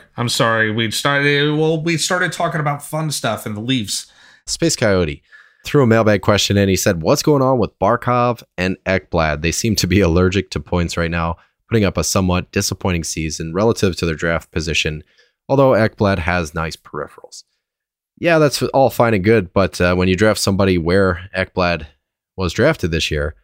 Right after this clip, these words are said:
Speaker 2: you expect offense. Um, what's nice is he does have twenty-nine shots on goal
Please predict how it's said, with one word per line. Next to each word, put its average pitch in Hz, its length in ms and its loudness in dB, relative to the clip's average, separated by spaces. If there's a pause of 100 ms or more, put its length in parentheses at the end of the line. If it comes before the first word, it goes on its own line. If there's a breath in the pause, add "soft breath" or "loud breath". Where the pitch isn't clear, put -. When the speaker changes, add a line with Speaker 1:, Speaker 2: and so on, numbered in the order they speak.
(380)
Speaker 2:
you 98 100 0
expect - 640 -4 (120)
offense. - 720 -6
Um, 78 380 -6 (180)
what's 113 200 0
nice 120 280 2
is 101 140 0
he 104 140 2
does 101 300 0
have 101 160 0
twenty-nine 90 480 0
shots 87 320 -2
on 90 140 -4
goal 87 300 -4